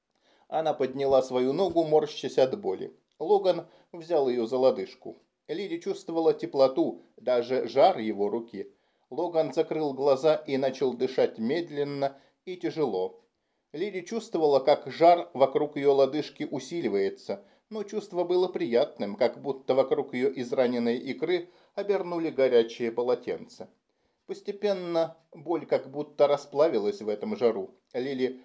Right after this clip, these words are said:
настолько расслабилась и успокоилась, что, казалось, сейчас заснёт. Она закрыла глаза. «Вот и всё, теперь ты в порядке?» Логан отпустил её лодыжку и аккуратно поставил её ногу на землю.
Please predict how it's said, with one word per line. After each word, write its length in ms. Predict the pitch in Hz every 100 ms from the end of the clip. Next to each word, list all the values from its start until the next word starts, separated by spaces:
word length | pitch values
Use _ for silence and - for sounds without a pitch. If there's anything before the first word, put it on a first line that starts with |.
| _
настолько 560 | 143 147 - 220 - 113
расслабилась 800 | 120 120 - 139 120 113 117 113
и 40 |
успокоилась, 840 | 131 123 147 139 185 135 104 101 - _ _
что, 180 | _ 214
казалось, 460 | 190 170 156 143 -
сейчас 440 | - 123 120 110
заснёт. 560 | 117 123 - 87 - _ _
Она 300 | 165 160 -
закрыла 460 | 117 120 110 104 98
глаза. 420 | 117 107 98 90 _ _ _
«Вот 280 | 113 113 113
и 40 |
всё, 380 | 113 - 156 - _ _ _
теперь 300 | 117 113 110
ты 160 | 113
в 120 | 107 -
порядке?» 640 | 110 139 175 - - 107 - - _ _ _ -
Логан 420 | 139 202 175 170
отпустил 540 | 165 - 180 - 185 175
её 180 | 170
лодыжку 560 | 160 156 202 202 - 185
и 140 | -
аккуратно 580 | 214 190 160 156 156 147
поставил 560 | 135 123 - 127 127 117
её 180 | 110 110
ногу 400 | 110 104 107 107
на 160 | 113
землю. 540 | 117 110 87 90 -